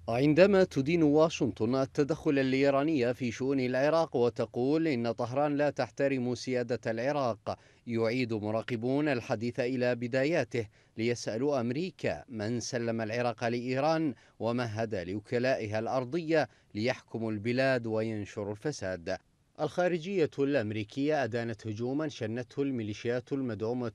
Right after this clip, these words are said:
من إيران ضد قواعد أمريكية، معتبرة أن إيران لا تحترم سيادة العراق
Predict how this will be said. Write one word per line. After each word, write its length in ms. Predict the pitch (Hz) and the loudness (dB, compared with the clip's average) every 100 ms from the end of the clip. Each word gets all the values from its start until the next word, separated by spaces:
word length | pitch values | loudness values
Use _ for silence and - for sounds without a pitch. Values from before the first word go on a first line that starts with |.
| 117 | -4
من 280 | 107 113 120 | -4 -2 -2
إيران 580 | 120 113 120 143 151 | -2 0 0 0 -2
ضد 220 | 123 110 104 | -2 -2 -4
قواعد 500 | 95 117 120 123 123 | -2 2 2 2 0
أمريكية، 840 | 127 139 147 - 190 180 101 87 | 2 0 -2 -6 -6 -2 0 0
معتبرة 720 | 85 95 107 110 107 117 117 - | -2 -4 -4 -4 -2 0 -2 -2
أن 380 | 127 143 110 101 | -2 0 -2 -2
إيران 560 | 98 110 135 160 123 | -2 0 2 0 0
لا 200 | 104 110 | 0 0
تحترم 640 | 104 101 - 123 127 127 131 | 0 -8 -6 -4 -2 -2 -4
سيادة 560 | - 104 101 107 113 | -2 -2 -2 -4 -4
العراق 680 | 110 131 147 147 - 107 | -2 0 2 2 0 -4